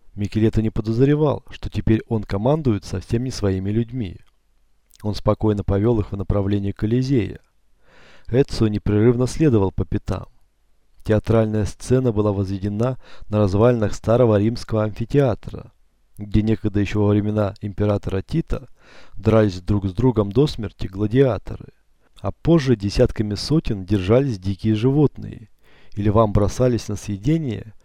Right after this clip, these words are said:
первых христиан. Это было сумрачное место, но мрак разгоняли сотни мерцающих факелов, освещающих сцену. На деревянных трибунах вокруг стояли скамьи,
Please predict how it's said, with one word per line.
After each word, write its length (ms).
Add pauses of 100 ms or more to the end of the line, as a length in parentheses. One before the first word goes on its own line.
(320)
первых 360
христиан. 720 (800)
Это 220
было 240
сумрачное 680
место, 540 (560)
но 120
мрак 280
разгоняли 500
сотни 340
мерцающих 680
факелов, 460
освещающих 800
сцену. 600 (720)
На 80
деревянных 560
трибунах 680
вокруг 320
стояли 360
скамьи, 580